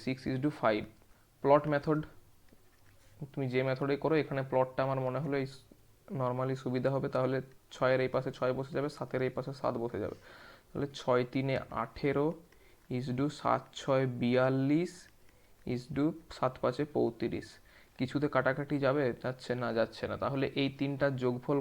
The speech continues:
কত? চল্লিশ, বিয়াল্লিশ আর এ পঞ্চাশ, ষাট, ষাট হাতে এসে নাইনটি ফাইভ। তাহলে কার অনুপাত বার করতে বলেছে? বি এর অনুপাত। তাহলে বি কত আছে? বি আছে তোমার ফর্টি টু divided by নাইনটি ফাইভ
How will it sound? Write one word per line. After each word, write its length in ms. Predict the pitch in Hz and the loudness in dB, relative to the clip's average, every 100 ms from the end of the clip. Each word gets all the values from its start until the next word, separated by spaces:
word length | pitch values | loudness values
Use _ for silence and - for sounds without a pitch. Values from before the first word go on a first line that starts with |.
| 139 | 0
কত? 140 | 135 151 156 - - - - 127 131 | 0 -2 -4 -16 -20 -20 -8 -8 -4
চল্লিশ, 540 | - 123 123 131 143 147 - - | 0 0 2 2 0 0 -6 0
বিয়াল্লিশ 340 | 123 131 135 135 | 2 4 2 0
আর 60 | 131 | 0
এ 20 | 131 | -2
পঞ্চাশ, 320 | 123 123 135 135 | -4 -2 -4 -2
ষাট, 180 | 131 117 - | 0 0 -2
ষাট 160 | - 131 131 | -2 -2 -2
হাতে 120 | 131 | -4
এসে 120 | 135 151 131 | -4 -2 0
নাইনটি 320 | 120 123 131 - | 0 0 -4 -2
ফাইভ। 200 | 117 104 - - - - - | -2 -2 -6 -16 -20 -16 -4
তাহলে 220 | 135 147 143 135 | -2 0 0 2
কার 120 | 135 | 4
অনুপাত 240 | 147 156 147 | 2 2 2
বার 100 | 147 147 | 2 0
করতে 160 | 151 160 | -2 0
বলেছে? 200 | 156 156 160 131 | 0 0 0 4
বি 80 | 135 | 4
এর 60 | 123 | 4
অনুপাত। 220 | 117 110 117 | 0 -2 -2
তাহলে 160 | 127 123 | -2 0
বি 100 | 127 147 147 | 0 0 -2
কত 140 | 139 147 | 0 0
আছে? 200 | 143 - 185 - - - - 123 | 0 -2 -6 -8 -20 -20 -10 -4
বি 100 | 127 147 135 | 2 4 2
আছে 140 | 135 143 | 0 -2
তোমার 200 | 139 139 139 - | 0 0 -2 0
ফর্টি 400 | 127 - - 135 135 | -2 0 -2 -2 0
টু 120 | 135 143 185 - - - _ _ _ _ _ - _ - 135 | 0 0 0 -8 -20 -20 _ _ _ _ _ -20 _ -18 -16
divided 600 | - - - 127 127 120 120 | -16 -18 -12 -8 -4 -4 -2
by 120 | 120 123 123 | -2 -2 -4
নাইনটি 460 | 117 120 127 - 147 143 - | -2 -2 -4 0 0 0 4
ফাইভ 300 | 127 135 | 4 6